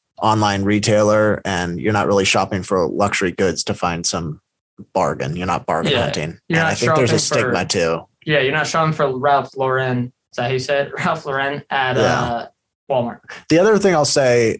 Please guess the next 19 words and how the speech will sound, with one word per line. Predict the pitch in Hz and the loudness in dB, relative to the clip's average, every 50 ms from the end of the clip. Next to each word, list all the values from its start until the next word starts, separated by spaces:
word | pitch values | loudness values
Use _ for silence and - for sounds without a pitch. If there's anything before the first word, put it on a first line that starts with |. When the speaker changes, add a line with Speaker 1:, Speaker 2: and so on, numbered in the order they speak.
| - | -2
Speaker 1:
is | - 123 120 117 107 107 - - - _ - | 0 0 2 2 2 0 -2 -4 -6 _ -4
some | - - - 143 131 135 | -2 0 2 2 2 2
of | 131 123 107 123 | 2 0 0 0
the | 117 104 101 | 0 0 0
really | 101 104 117 123 139 143 147 143 139 131 | 0 0 2 4 4 4 6 4 4 2
big | 104 - 110 107 98 | 2 2 0 0 2
ones, | 101 98 95 92 90 - | 2 0 0 0 0 0
I | 98 | -2
think | 101 - 113 104 104 - _ _ _ _ | 0 0 -2 -2 -2 -6 _ _ _ _
Louis, | - 127 127 131 123 120 107 87 - - | -4 0 2 4 4 4 4 2 0 0
Louis | - 135 135 123 | 0 2 4 4
Vuitton | 104 113 - - 113 110 113 113 110 104 101 101 98 92 - | 4 2 2 2 0 2 2 2 2 2 2 0 -2 -4 -2
or | - 95 - | 0 0 2
L | 95 110 | 2 4
V | 110 117 110 | 4 2 2
M | 98 104 | 4 4
H | 104 104 104 101 - | 2 2 2 2 0
and, | 98 92 90 85 78 95 | 0 -2 -2 -4 -2 0
uh, | 90 85 85 80 78 78 78 78 | 0 2 2 2 2 0 0 -2